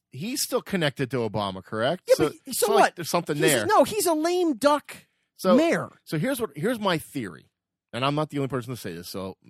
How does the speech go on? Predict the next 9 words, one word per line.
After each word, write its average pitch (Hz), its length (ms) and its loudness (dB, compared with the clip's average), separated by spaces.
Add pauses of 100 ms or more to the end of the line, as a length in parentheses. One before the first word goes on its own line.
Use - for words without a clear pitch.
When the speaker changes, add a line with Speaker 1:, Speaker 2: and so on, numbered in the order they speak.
(260)
Speaker 1:
maybe 95 240 -10
it's 95 80 -12
good, 101 220 -8
maybe 92 160 -6
it's 87 80 -20
bad. 85 240 -12 (1300)
Mueller 160 260 0
drops 156 400 0
his 135 440 -6